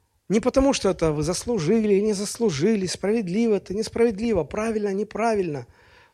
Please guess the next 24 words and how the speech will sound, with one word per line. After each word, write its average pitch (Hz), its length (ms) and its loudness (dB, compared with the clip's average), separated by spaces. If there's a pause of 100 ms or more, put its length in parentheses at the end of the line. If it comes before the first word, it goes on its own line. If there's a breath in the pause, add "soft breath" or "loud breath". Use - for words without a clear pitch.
(100)
плохо 226 360 6
вам 214 140 4
будет, 175 160 2
хорошо. 208 400 0 (340 loud breath)
Бог 247 220 4
это 233 160 4
все - 240 0
позволяет 226 560 0
всему 233 320 2
этому 202 260 2
быть 247 340 2
только 247 280 2
с - 100 -4
одной 208 220 4
целью. 220 380 4
Он 151 80 0
хочет 202 340 2
посмотреть, 175 800 -2 (300 soft breath)
увидеть, 156 520 2 (320 soft breath)
как 165 380 0
вы 151 180 0
будете 139 420 -2
себя 131 200 -6
вести. - 340 -10